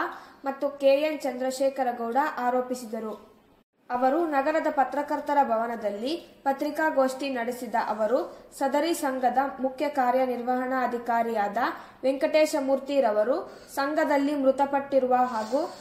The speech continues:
ಬೆನಾಮಿ ಹೆಸರುಗಳಲ್ಲಿ ನಕಲು ಖಾತೆಗಳನ್ನು ತೆಗೆದು ಎರಡು ಸಾವಿರದ ಆರು ಏಳರ ರಾಜ್ಯ ಸರ್ಕಾರ ಬಡ್ಡಿ ಮನ್ನಾ ಯೋಜನೆಯಡಿಯಲ್ಲಿ ಮತ್ತು ಎರಡು ಸಾವಿರದ ಎಂಟು ಮತ್ತು ಒಂಬತ್ತನೇ ಸಾಲಿನ ಕೇಂದ್ರ ಸರ್ಕಾರದ ಸಾಲ ಹಾಗೂ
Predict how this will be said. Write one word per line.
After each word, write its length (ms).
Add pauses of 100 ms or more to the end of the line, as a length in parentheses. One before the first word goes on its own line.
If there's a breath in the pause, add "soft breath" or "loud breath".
(140 loud breath)
ಬೆನಾಮಿ 420
ಹೆಸರುಗಳಲ್ಲಿ 840
ನಕಲು 500
ಖಾತೆಗಳನ್ನು 600
ತೆಗೆದು 600 (200)
ಎರಡು 200
ಸಾವಿರದ 460 (160)
ಆರು 440
ಏಳರ 300 (240)
ರಾಜ್ಯ 340
ಸರ್ಕಾರ 540
ಬಡ್ಡಿ 540
ಮನ್ನಾ 360
ಯೋಜನೆಯಡಿಯಲ್ಲಿ 1200 (140)
ಮತ್ತು 520 (300 loud breath)
ಎರಡು 200
ಸಾವಿರದ 500
ಎಂಟು 420
ಮತ್ತು 280
ಒಂಬತ್ತನೇ 640
ಸಾಲಿನ 360 (180)
ಕೇಂದ್ರ 300
ಸರ್ಕಾರದ 640
ಸಾಲ 420
ಹಾಗೂ 560